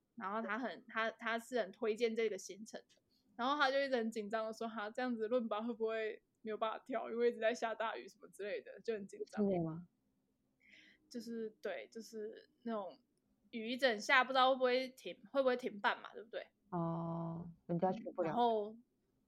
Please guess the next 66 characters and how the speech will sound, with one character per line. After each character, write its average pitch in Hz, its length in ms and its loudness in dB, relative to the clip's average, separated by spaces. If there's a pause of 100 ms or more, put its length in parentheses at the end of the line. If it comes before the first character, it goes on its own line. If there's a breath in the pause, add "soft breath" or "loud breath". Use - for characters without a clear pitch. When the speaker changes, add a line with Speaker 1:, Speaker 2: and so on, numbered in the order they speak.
Speaker 1:
对， 208 120 -4
对， 202 120 -8
对， 202 120 -6
对， 185 160 -8
就 233 100 0
会 226 100 4
去 220 160 -6
不 196 100 -8
了。 - 160 -6 (360 soft breath)
可 208 80 -6
是， 277 440 2 (600)
呃， 185 540 -6 (300)
后 330 100 6
来 269 100 10
我 226 60 6
们 208 100 -4
在 269 300 6
路 285 200 -2
上 247 240 2
啊， 202 120 0
因 226 60 -2
为 294 80 2
车 294 140 2
程 240 140 2
下 269 200 4
去 262 120 0
的 220 100 2
时 202 120 -6
候 214 140 2
啊， 175 220 0
一 208 120 -12
样 240 200 2
一 214 60 -10
直 202 140 -8
用 190 120 -8
到 180 220 -4
的， - 160 -16 (400)
就 247 100 -6
雨， 202 280 -6
Speaker 2:
嗯。 151 180 -10 (140)
Speaker 1:
雨 196 200 -10
是 285 200 -6
那 294 120 0
种， 202 200 0 (1040 loud breath)
你， 240 180 2
你 233 160 2
在 339 120 10
台 262 200 8
湾， 285 280 4
诶， 359 100 -2
其 294 120 -8
实 339 300 -2
日 381 140 2
本 214 120 2
应 220 60 -4
该 240 100 6
也 214 180 2
有， 208 180 -4
就 262 120 -6
是 277 60 -4
那 294 100 2
种 202 160 -4 (200)
超 262 240 4
暴 262 180 6
大 220 240 8
雨， - 180 -12